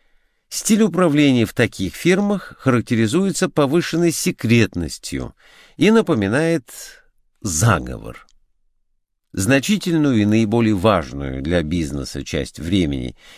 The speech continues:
и денег эти предприниматели тратят – на налаживание и поддерживание контактов с чиновниками и другими предпринимателями.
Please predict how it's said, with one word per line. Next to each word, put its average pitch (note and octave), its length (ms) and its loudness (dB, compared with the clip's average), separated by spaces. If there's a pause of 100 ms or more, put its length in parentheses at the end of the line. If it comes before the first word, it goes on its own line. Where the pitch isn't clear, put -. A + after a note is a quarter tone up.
и F#2 100 -2
денег E2 540 -2 (360)
эти E3 280 2
предприниматели C3+ 1000 2
тратят – A2+ 600 0 (380)
на A#2 160 4
налаживание B2 960 2
и C3 140 2
поддерживание A#2+ 880 0
контактов B2+ 800 0
с - 60 -6
чиновниками A2+ 960 2
и A#2+ 200 0
другими C#3 560 2
предпринимателями. D2 1200 -4